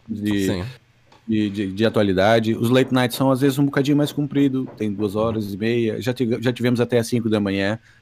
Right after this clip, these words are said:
Speaker 1: porque
Speaker 2: Uh,
Speaker 1: nós também
Speaker 2: ok.
Speaker 1: temos o bar aberto, que é quem quiser,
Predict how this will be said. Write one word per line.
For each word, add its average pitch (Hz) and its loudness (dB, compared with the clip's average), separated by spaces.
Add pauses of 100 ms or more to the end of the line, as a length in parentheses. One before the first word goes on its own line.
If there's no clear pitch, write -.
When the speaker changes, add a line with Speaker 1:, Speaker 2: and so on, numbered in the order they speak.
(120)
Speaker 1:
porque 113 0
Speaker 2:
Uh, 110 0
Speaker 1:
nós 113 0 (140)
também 117 0
Speaker 2:
ok. 117 0
Speaker 1:
temos 113 0
o 117 0
bar 110 4
aberto, 113 2
que 120 -2
é 107 2
quem 156 -2
quiser, 127 0